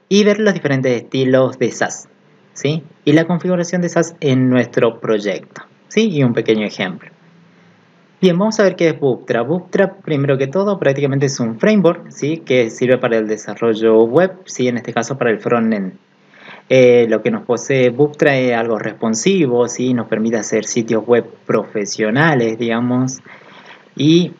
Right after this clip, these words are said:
también nos permite a nosotros usar su, sus estilos de Bootstrap. Bootstrap ya tiene estilos creados, ¿sí? Sus carruseles, imágenes, slider, ya está todo creado, solamente hay que saber utilizarlo y nada más, digamos, copiar y pegar, y bueno, ya podemos usar lo de Bootstrap, los estilos de Bootstrap,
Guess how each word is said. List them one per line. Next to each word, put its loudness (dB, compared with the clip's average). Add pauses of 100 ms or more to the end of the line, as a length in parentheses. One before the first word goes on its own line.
(260)
también 0
nos -4
permite 0
a 0
nosotros 2
usar -2
su, -8
sus -2
estilos 2
de -4
Bootstrap. 0
Bootstrap -4
ya -2
tiene 0
estilos -6
creados, 2 (580)
¿sí? -4 (840)
Sus 2
carruseles, 0
imágenes, -2
slider, 0
ya -4
está -2
todo 4
creado, 4
solamente -2
hay -2
que 0
saber 2
utilizarlo 0
y 2
nada 4
más, -2
digamos, -4
copiar 0
y 2
pegar, 0
y -6
bueno, -2
ya -2
podemos 0
usar 0
lo 2
de 2
Bootstrap, 0
los -6
estilos -2
de 0
Bootstrap, -4